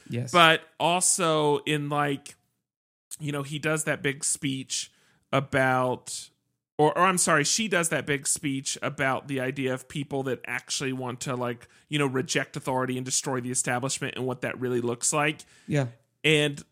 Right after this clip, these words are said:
Speaker 2: we see that kind of portrayed in a way, uh, later in the film, but then they make it a point to really spell out that she's doing it. And s-, I, I don't know. Again, it's just kind of
Speaker 1: It
Speaker 2: overly spelled out for
Speaker 1: Yeah.
Speaker 2: us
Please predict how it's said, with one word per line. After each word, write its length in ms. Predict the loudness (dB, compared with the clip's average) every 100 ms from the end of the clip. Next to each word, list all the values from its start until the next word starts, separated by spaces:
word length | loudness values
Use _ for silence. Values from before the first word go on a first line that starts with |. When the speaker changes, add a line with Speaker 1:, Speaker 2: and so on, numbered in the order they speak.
| -6
Speaker 2:
we 200 | -2 2
see 420 | 2 2 2 -2
that 260 | 0 0 0
kind 240 | -4 -4
of 140 | -4 -4
portrayed 500 | -6 -4 0 0 2
in 100 | -2
a 40 |
way, 340 | -2 0 -2 0
uh, 340 | 0 2 0 0
later 280 | 0 0 -2
in 80 |
the 80 | -4
film, 480 | -4 -2 0 -2 -4 -10 -20 _ -2
but 140 | 0
then 140 | 2
they 100 | 2
make 240 | 2 2 2
it 60 |
a 60 | 0
point 360 | 0 -2 -2 -2
to 80 | 0
really 200 | 2 2
spell 500 | 2 2 2 2 2
out 440 | 2 0 -2 -4
that 280 | -2 -2 -4 _ _ _ _
she's 400 | -10 -6 -4 -4
doing 400 | -2 0 0 -2
it. 180 | -4 -4
And 100 | -4
s-, 180 | -4 0
I, 340 | 0 2 4 4
I 40 |
don't 120 | 4
know. 120 | 4 2
Again, 240 | 4 4
it's 100 | 4
just 180 | 0 2
kind 140 | 4
of 120 | 4 6
Speaker 1:
It 60 |
Speaker 2:
overly 560 | 6 6 4 0 0 2
spelled 560 | 2 2 2 2 2
out 320 | 2 0 -2 -4
for 180 | 2 6
Speaker 1:
Yeah. 200 | 6 6
Speaker 2:
us 280 | 2 -2